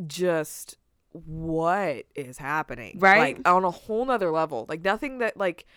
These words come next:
Speaker 1: "Oh, yeah, you know, I had this happen, this event happened to me, and I'm, like, depressed." Like, there's a ge-, like, there's something going on
Speaker 2: Right.
Speaker 1: that is, you know, "Oh, you can't talk about this," or, "Oh, this is just what happens when you work for <laughs> Disney," or something.
Speaker 2: Right.
Speaker 1: Like, I don't freaking know. Like, there's just shit that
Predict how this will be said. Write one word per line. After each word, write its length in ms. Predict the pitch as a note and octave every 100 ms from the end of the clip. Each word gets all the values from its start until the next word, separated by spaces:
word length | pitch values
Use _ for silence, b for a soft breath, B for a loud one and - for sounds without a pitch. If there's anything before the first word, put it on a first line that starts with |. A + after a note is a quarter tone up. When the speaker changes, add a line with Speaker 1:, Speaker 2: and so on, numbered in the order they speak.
| b b
Speaker 1:
"Oh, 200 | B3 B3+
yeah, 240 | A#3 G#3
you 120 | G#3 G3+
know, 120 | F#3+
I 80 | F#3
had 220 | F#3+ F#3
this 140 | F3+
happen, 340 | - E3 - E3+
this 120 | D#3
event 180 | D#3 D3
happened 300 | D#3+ D3+ D#3+
to 60 | D#3
me, 160 | D3+
and 80 | D3+
I'm, 100 | C#3+
like, 160 | C#3 C#3
depressed." 400 | - D#3 F3 G#3
Like, 140 | E3
there's 280 | - A#3+ D4+
a 100 | F4
ge-, 240 | G3+ - F#3+ -
like, 180 | F3+ -
there's 240 | F#3+ B3 D4
something 500 | - G#3 G#3 G3+ F#3
going 320 | E3 D#3+ D3
on 340 | C#3 C#3+ D#3+ G#3+
Speaker 2:
Right. 360 | F#3 C3+ - F3
Speaker 1:
that 180 | F3 - -
is, 440 | F3 E3 - - -
you 180 | E3 F#3
know, 200 | D#3 C#3+
"Oh, 140 | E3 D3
you 180 | D3
can't 240 | D#3 E3+ -
talk 240 | - C#3
about 260 | C3+ C3 -
this," 320 | C3 A2+ -
or, 200 | C3 C#3+
"Oh, 100 | D3+ D#3+
this 180 | E3
is 80 | E3+
just 160 | D#3+ -
what 100 | D3
happens 440 | C#3+ C#3+ C3+ C3
when 140 | C#3+ C3
you 140 | B2+
work 180 | B2+ C3
for 100 | -
<laughs> 0 |
Disney," 460 | - F#3+ F3+ F3+ D#3+
or 120 | D#3
something. 300 | G#3+ A3 A#3+
Speaker 2:
Right. 220 | G3+ F#3
Speaker 1:
Like, 140 | D#3+ D#3+
I 100 | E3+
don't 200 | C#4 D4
freaking 280 | E3 D3+ D3+
know. 340 | D3+ C#3 F3+
Like, 400 | A#3 G#3+ E3+ D#3
there's 220 | G3+ A#3
just 160 | C#4 B3+
shit 300 | - A#3 A3
that 220 | G#3 F3+